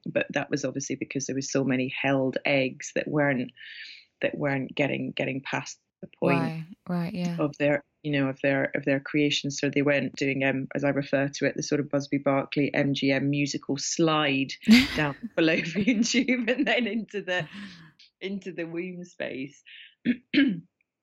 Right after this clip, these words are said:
Speaker 1: And then for me, I had, and, and it aligns in, in part with also the development of my, um, of my work these days. So I had a very spiritual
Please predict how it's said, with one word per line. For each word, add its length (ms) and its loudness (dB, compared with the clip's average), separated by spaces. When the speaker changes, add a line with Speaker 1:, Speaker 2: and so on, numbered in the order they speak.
Speaker 1:
And 160 0
then 160 0
for 140 -4
me, 180 0
I 100 0
had, 280 -4
and, 260 -2
and 160 0
it 100 0
aligns 640 0
in, 280 -4
in 160 0
part 320 0
with 140 -2
also 260 -2
the 80 -2
development 640 -2
of 160 -4
my, 420 0
um, 200 2
of 140 -2
my 120 2
work 360 0
these 320 0
days. 480 0
So 160 0
I 60 0
had 160 -2
a 40 -2
very 320 2
spiritual 840 -2